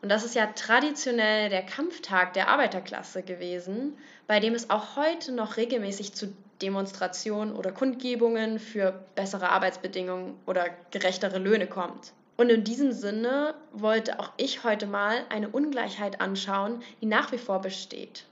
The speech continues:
Das geschlechtsspezifische Lohngefälle, besser bekannt als Gender Pay Gap. Die Gender Pay Gap ist der Unterschied zwischen dem durchschnittlichen Bruttostundenlohn zwischen Männern und Frauen.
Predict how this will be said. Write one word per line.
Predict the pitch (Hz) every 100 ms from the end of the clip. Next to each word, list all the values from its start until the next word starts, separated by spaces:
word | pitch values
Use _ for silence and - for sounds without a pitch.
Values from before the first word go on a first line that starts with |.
| _ -
Das | 208 -
geschlechtsspezifische | - - 254 - - 226 - - 208 214 -
Lohngefälle, | 214 220 247 196 - - - - - _ _
besser | 254 262 277
bekannt | 208 202 202 190 208 -
als | 185 185 - _ - 185
Gender | 196 180 185 190
Pay | 196 - 196 196
Gap. | 190 - - - _ _ _ _ _ 233
Die | 208
Gender | 233 285 302
Pay | - 240 277
Gap | 262 220 254 -
ist | 214
der | 208 -
Unterschied | 302 339 226 - - 185 233 240 - - -
zwischen | - 226 226
dem | 190 190
durchschnittlichen | 277 320 285 226 - 196 180 -
Bruttostundenlohn | - 339 294 233 - 190 190 180 185 208 269 320 - _ _
zwischen | - 208 - 170 170
Männern | 185 196 240 285 359 330 - _ -
und | 339
Frauen. | - 185 175 156